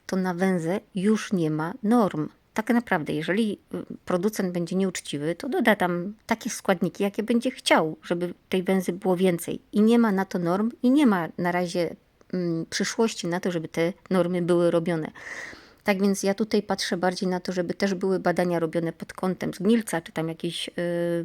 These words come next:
zaległości takich, wiecie, trujących pszczoły. Nie kupuję z byle jakiego źródła też, y, ze względu na to, że,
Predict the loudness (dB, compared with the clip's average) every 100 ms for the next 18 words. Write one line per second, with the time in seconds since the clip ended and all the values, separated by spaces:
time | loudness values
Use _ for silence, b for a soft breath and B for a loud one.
0 | -4 -2 0 2 2 -2 -4 -8 -6 -6
1 | -8 -10 -10 -2 2 2 0 -6 -12 -6
2 | -2 -2 -4 B B B B B -2 -2
3 | 0 2 4 4 4 4 4 0 0 0
4 | 0 0 -2 -2 -8 -10 -10 -4 -4 -4
5 | -2 -2 0 0 -2 -4 -4 -2 -2